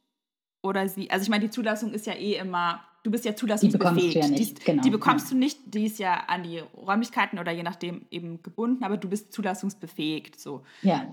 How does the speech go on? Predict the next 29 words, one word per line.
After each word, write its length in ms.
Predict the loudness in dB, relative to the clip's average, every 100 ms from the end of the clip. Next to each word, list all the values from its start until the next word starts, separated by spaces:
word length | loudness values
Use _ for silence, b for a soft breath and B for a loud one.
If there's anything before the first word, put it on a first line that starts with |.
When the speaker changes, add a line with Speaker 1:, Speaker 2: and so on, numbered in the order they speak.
| -4
Speaker 1:
Ähm, 600 | -2 -2 -4 -8 -10 -12 _ _ _ _ _ _ -6
genau, 280 | -2 -2 -2
und 100 | -8
ich 80 | 2
glaube, 280 | 2 4
es 120 | 0 -6
ist 140 | -6
dann 120 | -4
eben 180 | -4 -6
schon 200 | -6 -4
nochmal 300 | -4 -2 -2
ein 40 |
Unterschied, 460 | -4 -6 -6 -6 -4
wenn 180 | -6 -4
du 100 | -2
halt 200 | -4 -6 _ _ _ _ _ _ _
mit 140 | -14 -10
einem 100 | -2
Master, 380 | 2 2 0
da 80 | -8
bist 180 | -10 -10
du 40 |
in 80 | -10
der 120 | -10
Regel 180 | -10 -6
ja 120 | -6
so 80 | -6
vielleicht 480 | -10 -12 -12 -18 -20 _
fünfundzwanzig, 1160 | -10 -8 -6 -6 0 2 2 -2 0 2 2